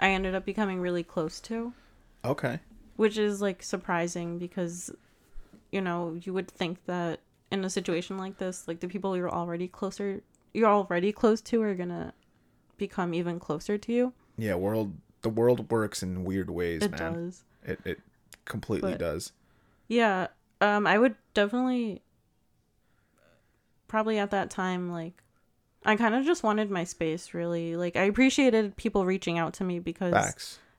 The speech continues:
Speaker 1: if no one did, like, fuck everyone, right? But, um,
Speaker 2: Which also would've made you feel another different way, too,
Speaker 1: <laughs>
Speaker 2: though,
Speaker 1: Yeah, it
Speaker 2: right?
Speaker 1: would've just
Speaker 2: So
Speaker 1: been like, "Okay, God, just take me now."
Speaker 2: Yeah, there's no, like, there's no real right answer.
Speaker 1: Yeah, no.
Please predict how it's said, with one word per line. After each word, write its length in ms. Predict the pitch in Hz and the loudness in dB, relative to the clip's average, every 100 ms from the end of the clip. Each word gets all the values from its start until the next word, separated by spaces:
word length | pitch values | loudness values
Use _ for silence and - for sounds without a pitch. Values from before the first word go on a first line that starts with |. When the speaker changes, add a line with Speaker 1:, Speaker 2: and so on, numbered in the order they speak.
| - | -2
Speaker 1:
if 220 | 208 196 | -2 2
no 140 | 185 | 2
one 180 | 220 277 | 6 6
did, 220 | 196 190 185 | 6 4 2
like, 260 | 160 - | -2 -4
fuck 300 | - 175 175 | -8 -4 0
everyone, 540 | 170 156 147 151 170 180 | 0 0 -4 -6 -6 -4
right? 300 | 165 208 - - - - | -2 -4 -6 -18 -20 -16
But, 560 | 202 202 190 190 170 - | -6 2 4 4 2 2
um, 260 | 196 185 170 | 2 2 4
Speaker 2:
Which 160 | 139 | 8
also 320 | 143 139 156 131 | 10 12 10 8
would've 180 | 117 | 6
made 180 | 117 107 | 6 2
you 60 | 110 | 0
feel 160 | 120 | 0
another 240 | 104 104 101 | 0 2 0
different 340 | 107 - 92 | 0 -4 -2
way, 180 | 98 113 - | 2 2 4
too, 160 | - 113 | 4 6
Speaker 1:
<laughs> 0 | |
Speaker 2:
though, 140 | 226 | 8
Speaker 1:
Yeah, 140 | 226 | 10
it 40 | 208 | 12
Speaker 2:
right? 60 | 220 | 12
Speaker 1:
would've 160 | 254 | 8
just 120 | 302 320 | 8 4
Speaker 2:
So 40 | |
Speaker 1:
been 140 | 277 277 | 4 4
like, 220 | 240 - | 2 0
"Okay, 220 | 214 185 | 0 0
God, 180 | 170 170 | 0 -2
just 140 | 202 | -4
take 180 | - 190 | -6 -6
me 100 | 220 | -4
now." 300 | 185 175 208 - | -4 -4 -6 -4
Speaker 2:
Yeah, 140 | 113 | 0
there's 260 | 113 156 - | 8 8 10
no, 120 | - | 6
like, 200 | 170 165 | 10 10
there's 200 | 185 165 | 12 10
no 180 | 160 208 | 10 8
real 600 | 180 156 160 156 139 - _ _ _ - | 10 12 12 12 12 10 _ _ _ 0
right 260 | 120 123 98 | 8 10 10
answer. 460 | 95 82 - 120 - - - | 4 2 -2 -4 -12 -6 6
Speaker 1:
Yeah, 200 | 262 233 | 8 10
no. 260 | 180 180 | 6 4